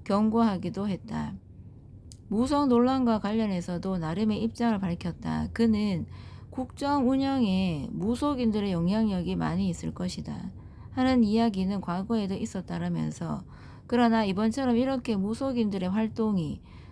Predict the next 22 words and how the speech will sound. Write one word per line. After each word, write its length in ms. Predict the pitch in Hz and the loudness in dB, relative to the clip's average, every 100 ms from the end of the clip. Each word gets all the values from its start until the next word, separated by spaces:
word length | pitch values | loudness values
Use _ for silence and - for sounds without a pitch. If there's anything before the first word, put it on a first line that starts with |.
| - | -2
대통령 600 | 226 262 311 302 285 233 | 2 2 2 0 4 4
선거에 520 | 233 240 233 240 220 | 6 4 6 4 4
노골적으로 720 | 190 214 247 285 233 196 185 180 | 2 2 0 0 0 0 -2 -2
튀어나온 560 | 233 214 185 170 190 | -2 0 0 0 0
적은 340 | 170 165 190 190 | 0 0 0 0
처음이라고 580 | 247 247 214 165 165 | 2 4 4 2 0
우려했다. 720 | 185 175 175 151 - 220 - - - - - - - | -2 -2 -4 -4 -8 -10 -10 -12 -18 -20 -18 -18 -4
그는 600 | 269 277 240 233 190 - - - - - - | 2 6 6 6 4 -2 -10 -20 -20 -20 -8
그거는 400 | - 214 294 277 | -2 0 2 4
이제 300 | 214 208 240 | 4 4 2
국민들이 640 | 233 233 262 294 285 233 226 | 2 2 2 2 2 4 4
판단할 480 | 247 226 240 226 196 | 2 2 4 4 2
몫이라며 840 | 196 233 196 160 165 175 156 147 | 0 -2 -2 -2 -2 -2 -2 -4
국민들이 580 | - 240 262 240 208 208 | 2 4 4 2 2 0
과연 480 | 190 170 202 208 190 | -2 -2 0 0 0
그런 300 | 233 269 269 | -2 0 -2
식으로 400 | 214 196 202 185 | -2 -2 0 0
나라가 400 | 175 220 208 196 | 2 2 2 2
운영이 400 | 226 233 240 190 | 4 4 4 2
된다고 760 | 190 202 175 151 151 208 220 | 0 0 -2 -4 -6 -2 0
하는 300 | 226 220 220 | 2 2 2
것을 480 | 190 170 - 190 | 0 -4 -4 -4